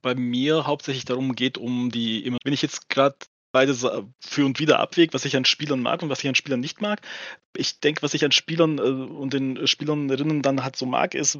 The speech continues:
wenn man in der Gruppe dann tatsächlich so einen Punkt erreicht, wo du halt einfach merkst, da ist so eine gewisse Vertrauensbasis und auch so eine Heimeligkeit da, dass du dann auch tatsächlich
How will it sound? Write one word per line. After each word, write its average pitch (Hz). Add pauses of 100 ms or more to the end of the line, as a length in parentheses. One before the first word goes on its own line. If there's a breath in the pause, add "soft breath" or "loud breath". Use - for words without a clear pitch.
wenn 139
man 131
in 135
der 127
Gruppe -
dann 151
tatsächlich 147
so -
einen 135
Punkt -
erreicht, -
wo 147
du 143
halt 139
einfach 127
merkst, 143
da 131
ist 135
so 143
eine 135
gewisse 127
Vertrauensbasis 156
und 139
auch 135
so -
eine 127
Heimeligkeit 165
da, -
dass 139
du 139
dann 135
auch 123
tatsächlich 139